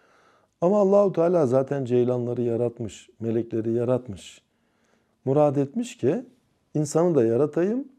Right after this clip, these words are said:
Bu insan her türlü pisliğe, kötülüğe de kabiliyetli olsun ve bu insan melekleri de geçebilsin. Dolayısıyla şu an alemde meydana gelen kötülükler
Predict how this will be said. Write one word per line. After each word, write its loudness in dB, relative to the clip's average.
Bu 2
insan -2
her -2
türlü -2
pisliğe, -4
kötülüğe 0
de -2
kabiliyetli -2
olsun -4
ve 2
bu 6
insan -2
melekleri 2
de -2
geçebilsin. -2
Dolayısıyla 2
şu -2
an 0
alemde 2
meydana 0
gelen 2
kötülükler -2